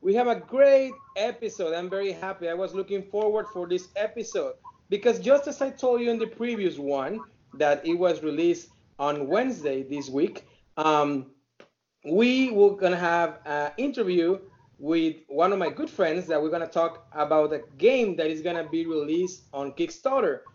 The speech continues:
Also, I give you a little bit of a spoiler alert back on the episode that it was released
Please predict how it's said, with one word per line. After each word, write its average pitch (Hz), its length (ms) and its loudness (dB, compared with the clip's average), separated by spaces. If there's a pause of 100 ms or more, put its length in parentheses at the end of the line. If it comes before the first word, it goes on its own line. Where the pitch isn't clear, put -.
(240)
Also, 233 420 2
I 220 120 2
give 196 240 -8
you 208 120 2
a 202 40 0
little 190 220 4
bit 190 120 -2
of 175 80 -8
a 160 40 -12
spoiler 254 480 0
alert 175 320 -2
back 170 320 -4 (320)
on 156 160 -2
the 160 160 -4
episode 170 400 -2
that 156 120 0
it 151 100 -4
was 156 180 0
released 151 380 -4